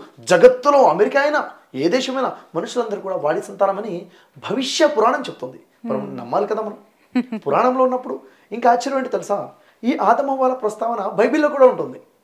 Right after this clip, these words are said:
Speaker 2: ఓకే.
Speaker 1: బైబిల్లో ప్రస్తావన ఉంది, ఆదం హవ్వ సంతానమే మనుషులందరని. ఇదే ప్రస్తావన ఖురాన్లో కూడా ఉంది.
Speaker 2: ఓకే.
Speaker 1: ఖురాన్లో నాలుగో సూర మొదటి వాక్యం ఉంటుంది, "మానవులందరూ కూడా ఒకే తల్లి ఒకే తండ్రి సంతానం" అని ముహమ్మద్ ప్రవక్త చెప్తారు.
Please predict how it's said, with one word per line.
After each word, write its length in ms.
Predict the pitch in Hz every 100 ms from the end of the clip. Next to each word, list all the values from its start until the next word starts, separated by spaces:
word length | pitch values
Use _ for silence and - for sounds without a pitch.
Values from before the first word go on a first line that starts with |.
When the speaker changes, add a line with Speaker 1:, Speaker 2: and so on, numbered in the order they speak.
| 240
Speaker 2:
ఓకే. 400 | 240 240 196 185 _ _ _ _ _ _ _ _ 180
Speaker 1:
బైబిల్లో 300 | 254 311 302
ప్రస్తావన 280 | 254 254
ఉంది, 120 | 202 165
ఆదం 220 | 214 233
హవ్వ 180 | 240 226
సంతానమే 340 | 214 214 220
మనుషులందరని. 680 | 196 175 180 175 170 127 120 - _ _
ఇదే 220 | 214 330 370
ప్రస్తావన 560 | 349 311 294 294 262 262
ఖురాన్లో 320 | 302 311 311
కూడా 180 | 302 277
ఉంది. 200 | 254 - _ _ _ _ _ _ _ - 220
Speaker 2:
ఓకే. 240 | - 196
Speaker 1:
ఖురాన్లో 240 | 247 254
నాలుగో 300 | 196 185 214
సూర 160 | 240 208
మొదటి 260 | 202 196 220
వాక్యం 220 | 185 180
ఉంటుంది, 200 | 170 247
"మానవులందరూ 640 | 170 190 240 240 240 208
కూడా 340 | 277 196 240 - -
ఒకే 260 | 170 240 262
తల్లి 280 | 247 220 233
ఒకే 160 | 226
తండ్రి 260 | 226 202 208
సంతానం" 400 | 185 170 170 151
అని 200 | 160 226 - _
ముహమ్మద్ 300 | 180 240 262
ప్రవక్త 360 | 226 - 196 -
చెప్తారు. 460 | 156 233 185 160